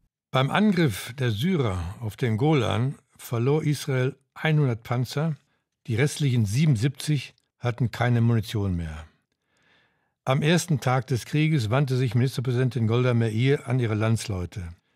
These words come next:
Zu dem Zeitpunkt hatten die Israelis keine Vorstellung von dem, was auf sie zukommen würde. Und sie wussten auch nichts von der Gefahr,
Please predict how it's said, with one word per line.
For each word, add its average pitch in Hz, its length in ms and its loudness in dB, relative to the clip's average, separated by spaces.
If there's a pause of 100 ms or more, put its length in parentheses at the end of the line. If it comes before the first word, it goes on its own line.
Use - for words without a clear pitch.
(320)
Zu - 140 -4
dem 156 200 2
Zeitpunkt 156 760 0 (160)
hatten 139 260 -2
die 139 120 0
Israelis 127 640 0
keine 170 280 4
Vorstellung 127 600 0
von 107 240 -2
dem, 131 300 4 (200)
was 123 220 -2
auf 117 180 -2
sie 110 160 -2
zukommen 104 540 -2
würde. 82 280 -6 (460)
Und 139 180 2
sie 123 200 2
wussten 170 360 2
auch 120 220 -2
nichts 160 340 2
von 143 200 2
der 127 120 2
Gefahr, 113 680 0